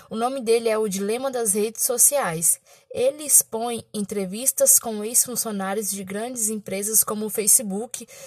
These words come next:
Google e Twitter, onde é evidenciado a coleta de dados dos usuários e os perigos causados à sociedade.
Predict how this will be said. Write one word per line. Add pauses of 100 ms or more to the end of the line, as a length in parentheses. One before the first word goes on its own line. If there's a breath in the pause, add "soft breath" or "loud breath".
(140 loud breath)
Google
e
Twitter, (340 soft breath)
onde
é (220)
evidenciado
a
coleta
de
dados
dos
usuários (260 loud breath)
e
os
perigos
causados
à
sociedade.